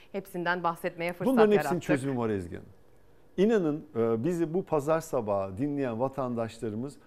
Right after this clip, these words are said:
Speaker 2: belki şimdi biraz içleri sıkılabilir. E, ondan sonra daralabilirler.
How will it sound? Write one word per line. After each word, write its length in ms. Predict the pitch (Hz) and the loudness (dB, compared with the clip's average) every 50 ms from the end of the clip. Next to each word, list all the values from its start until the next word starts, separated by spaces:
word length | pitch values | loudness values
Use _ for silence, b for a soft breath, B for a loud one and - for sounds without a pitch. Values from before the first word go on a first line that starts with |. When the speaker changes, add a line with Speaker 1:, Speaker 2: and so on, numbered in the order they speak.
| b b | b b
Speaker 2:
belki 320 | 123 160 196 180 - - 160 | 2 2 2 2 0 -6 -10
şimdi 320 | - 185 170 160 151 139 | -8 -6 -6 -6 -4 -2
biraz 260 | 151 147 139 - - | -2 -2 -2 -4 -8
içleri 320 | - - - - 139 131 120 | -12 -10 -6 -6 -4 -4 -6
sıkılabilir. 720 | - - - - 123 120 113 95 92 87 90 - - - - - - | -8 -12 -12 -4 -2 0 0 0 -2 -6 -12 -14 -18 -20 -18 -10 -4
E, 40 | 110 | -2
ondan 540 | 104 104 98 - - 131 127 120 117 110 110 | -2 -2 -2 -4 -4 -4 -2 -2 -2 -4 -6
sonra 220 | - - 104 98 | -6 -8 -2 2
daralabilirler. 840 | 113 123 131 131 131 131 117 120 120 127 117 104 98 98 92 - | 4 4 6 6 4 2 2 2 0 0 0 0 0 -2 -4 -4